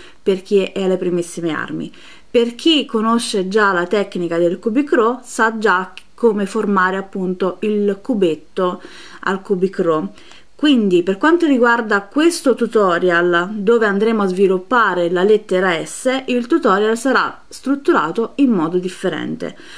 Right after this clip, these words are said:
Non vi mostrerò passo passo come si realizza il cubetto al cubic row, ma vi dirò direttamente quanti cubetti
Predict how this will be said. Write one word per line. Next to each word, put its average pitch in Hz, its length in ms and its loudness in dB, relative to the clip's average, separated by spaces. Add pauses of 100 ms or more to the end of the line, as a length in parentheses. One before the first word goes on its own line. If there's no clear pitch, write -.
(160)
Non 233 300 4
vi 240 140 4
mostrerò 233 680 2
passo 185 420 -4
passo 190 680 0
come 208 300 -2
si 190 120 -2
realizza 180 520 2
il 180 120 -2
cubetto 190 540 0
al 156 100 -10
cubic 220 320 -2
row, 247 260 2 (440)
ma 226 420 2
vi 233 200 0
dirò 240 280 4
direttamente 214 960 2
quanti 196 540 0
cubetti 330 840 0